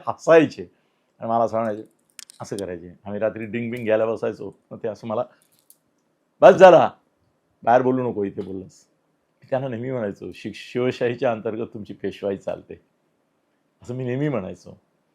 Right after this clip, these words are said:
आणि ते बाळासाहेबांना कसे गंडवायचे, कुठल्या कुठल्या प्रकरणात काय वगैरे, तो जाऊ दे, तो विषय एकदा वेगळा व्हिडिओचा विषय, फार गंमत येईल तुम्हाला. पण हे आमचे जे बाजीराव पेशवे आहेत, ते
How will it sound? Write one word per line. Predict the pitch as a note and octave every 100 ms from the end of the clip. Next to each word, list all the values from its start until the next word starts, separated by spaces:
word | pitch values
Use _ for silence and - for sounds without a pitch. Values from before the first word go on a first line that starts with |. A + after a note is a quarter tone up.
| _ _
आणि | - G#2
ते | C#3
बाळासाहेबांना | C#3+ C3+ C3+ C#3+ D3 C#3+
कसे | B2+
गंडवायचे, | C#3 B2 A#2+ B2+ C#3
कुठल्या | A#2 A#2 A#2+
कुठल्या | A#2+ A#2+
प्रकरणात | A#2+ A2 A#2 A#2
काय | - A2+
वगैरे, | A2+ A#2
तो | B2+
जाऊ | D#3 D3+
दे, | B2+ A2+
तो |
विषय | B2 A2+ B2+ B2+
एकदा | B2 B2
वेगळा | C3 C3 C#3+
व्हिडिओचा | D#3 C#3 C#3 D3+ D#3
विषय, | D3 B2 B2
फार | A2+ -
गंमत | C#3+ D3 D#3 A3
येईल | G3 D#3
तुम्हाला. | B2+ A#2 G#2 _ - -
पण | E3+ B3+ - _ _ _ _ _ _ _ _ _ _ _
हे | E3+
आमचे | G3 E3 E3
जे | C#3
बाजीराव | C3+ B2 A2+ A#2 A2+
पेशवे | A2 F#2+ - G2+
आहेत, | F#2 F2 _ _ _ _ _ _ _ _ _ _ _ _ _ _ _ _ -
ते | F3+ G#3+ A3 -